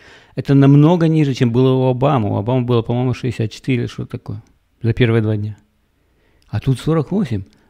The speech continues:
What the fuck? Хочется воскликнуть. И я воскликнул. Что это? Вы че? Хотите ли, вы что, хотите сказать, что выборы все-таки были фальсифицированы?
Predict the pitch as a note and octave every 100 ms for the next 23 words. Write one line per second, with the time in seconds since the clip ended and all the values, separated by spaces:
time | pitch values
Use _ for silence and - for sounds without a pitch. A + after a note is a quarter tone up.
0 | - B2 C3+ A#2+ - A#3+ F3 - - -
1 | A2 G#2+ - A#2 B2+ - F#3 F#3+ A2 -
2 | _ _ A#2+ G#2 G2 G#2+ - F3+ F3+ D3
3 | - _ _ _ _ _ _ _ _ _
4 | _ _ _ _ _ _ _ _ _ _
5 | _ _ - - - G3+ A#3 C3 - -
6 | _ _ _ _ _ _ _ _ _ B2
7 | E3 - C#3+ C#3+ - _ _ - B2+ E3+
8 | F3+ F#3 F3 E3 - D#3 C3+ C#3 C3 -
9 | C3+ D#3 C#3+ - C3+ - _ _ _ C3+
10 | D3 D3 C#3+ C#3 C3+ C3 A#2+ A2 E3 G#3+
11 | C4 A#3+ - A#3+ - G#3+ B3+ - A#3+ A3+
12 | C3+ A2+ C#3+